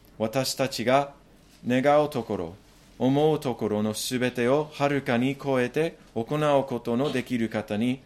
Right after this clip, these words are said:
教会において、またキリストイエスにあって、栄光が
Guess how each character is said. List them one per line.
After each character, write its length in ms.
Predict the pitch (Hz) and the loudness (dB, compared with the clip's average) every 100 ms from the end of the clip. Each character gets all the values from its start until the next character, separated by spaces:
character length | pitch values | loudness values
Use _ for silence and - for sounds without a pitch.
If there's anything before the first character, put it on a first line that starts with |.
| - - - - | -20 -20 -20 -10
教 300 | - 147 147 | 0 2 2
会 240 | 143 127 | 2 2
に 120 | 123 110 | 2 2
お 100 | 107 | 0
い 60 | 104 | -2
て、 300 | 123 143 - - - - 110 | -4 -6 -10 -20 -20 -10 -4
ま 100 | 120 | 0
た 240 | 135 135 - - - | 2 2 0 -20 -8
キ 180 | 139 | -4
リ 140 | 147 156 | -2 -2
ス 100 | - | -2
ト 120 | 156 | 0
イ 60 | 151 | 0
エ 80 | 151 | -2
ス 160 | 131 | -2
に 160 | 120 113 | 0 2
あ 80 | 107 | 0
っ 80 | |
て、 340 | - 135 147 156 - - - | -2 -2 -2 -4 -20 -18 -2
栄 240 | 135 143 | 2 2
光 300 | 139 139 135 | 2 2 2
が 260 | 139 165 | 4 2